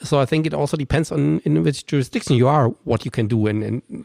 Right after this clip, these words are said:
for instance, here in Germany, we had, we had some big court cases where some services from I S Ps were shut down because they didn't comply with net neutrality.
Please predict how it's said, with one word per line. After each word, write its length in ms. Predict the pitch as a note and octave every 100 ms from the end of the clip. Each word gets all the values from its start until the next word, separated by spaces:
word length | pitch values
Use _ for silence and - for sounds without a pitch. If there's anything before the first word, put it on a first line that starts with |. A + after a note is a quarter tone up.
| -
for 180 | - C#3
instance, 240 | D3 B2
here 80 | C3
in 80 | A2+
Germany, 320 | D3+ C#3 G#2+
we 120 | A2+
had, 100 | A#2
we 40 | B2
had 80 | -
some 400 | A#2+ A#2+ A#2 B2
big 140 | B2+ -
court 200 | D#3+ -
cases 540 | A#2 G#2+ - C#3 - C3
where 120 | A#2
some 200 | C3+ B2
services 480 | C#3 C3 C#3 C3+ -
from 220 | C#3+ B2+
I 100 | B2+
S 120 | C3+
Ps 340 | - D3 C#3 -
were 180 | C3+ B2
shut 220 | C#3 C#3
down 280 | D#3+ A2+ A2+
because 360 | B2 C3+ -
they 560 | - C3+ C#3 C#3 C#3 -
didn't 200 | C#3 C#3
comply 260 | C#3 D3
with 200 | D3 G2+
net 200 | A2 G2+
neutrality. 520 | G#2+ - G2+ G2+ G#2